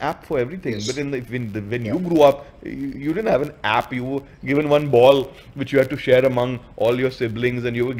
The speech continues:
Speaker 1: given one wooden stick you used to take and go down, and everyone running with
Speaker 2: True.
Speaker 1: sticks.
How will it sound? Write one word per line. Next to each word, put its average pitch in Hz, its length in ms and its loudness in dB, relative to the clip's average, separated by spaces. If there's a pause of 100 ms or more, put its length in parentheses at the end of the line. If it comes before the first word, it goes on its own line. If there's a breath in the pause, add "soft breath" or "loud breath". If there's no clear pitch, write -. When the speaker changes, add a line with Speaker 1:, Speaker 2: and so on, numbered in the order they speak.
Speaker 1:
given 123 180 -4
one 127 300 -4 (120 loud breath)
wooden 135 300 4
stick 139 300 -4
you 131 100 -2
used 127 140 -6
to 123 200 -8 (380 loud breath)
take 131 240 -2
and 127 140 -2
go 123 120 2
down, 120 340 2
and 120 100 -4
everyone 123 480 -2
running 117 260 -2
with 117 160 -6
Speaker 2:
True. 127 120 -6
Speaker 1:
sticks. - 240 -8